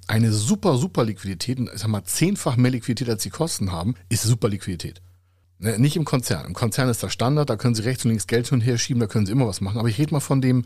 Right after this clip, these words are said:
Unternehmer bis so zweihundertfünfzig Mitarbeiter. Da ist es nicht so gewöhnlich, dass der zehnfach mehr Liquidität auf dem Konto hat,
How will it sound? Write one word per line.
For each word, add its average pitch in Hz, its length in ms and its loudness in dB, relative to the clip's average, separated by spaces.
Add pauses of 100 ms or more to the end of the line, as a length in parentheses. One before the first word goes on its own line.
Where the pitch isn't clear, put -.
Unternehmer 165 680 4 (160)
bis - 380 0
so 113 280 2
zweihundertfünfzig 127 680 -2
Mitarbeiter. 151 680 2 (220)
Da 117 120 0
ist - 220 -4
es 135 180 0
nicht 147 400 6
so 113 280 0
gewöhnlich, 104 480 2
dass 95 160 -6
der 104 180 -2
zehnfach - 880 0
mehr 104 540 2 (760)
Liquidität 127 540 0
auf 104 80 -2
dem 107 80 -2
Konto 123 260 0
hat, 98 180 -4